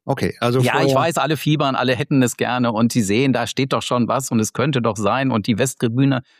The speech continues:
Speaker 2: konnten wir doch auch schon und so. Ich, ich weiß das. Ich verstehe das auch gut und es wäre auch total toll,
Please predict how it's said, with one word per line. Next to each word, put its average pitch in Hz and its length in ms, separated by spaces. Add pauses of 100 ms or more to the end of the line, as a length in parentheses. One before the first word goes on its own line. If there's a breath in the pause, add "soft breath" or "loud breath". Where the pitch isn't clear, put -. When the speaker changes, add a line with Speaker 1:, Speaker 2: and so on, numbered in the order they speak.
(160 soft breath)
Speaker 2:
konnten 165 300
wir 120 80
doch 120 180
auch - 220
schon 127 280
und 117 180
so. 120 200
Ich, - 240
ich 139 140
weiß 135 240
das. - 160
Ich 127 140
verstehe 165 380
das 151 160
auch 135 160
gut 151 340
und 127 140
es 104 160
wäre 143 300
auch 127 120
total 139 600 (160)
toll, 151 260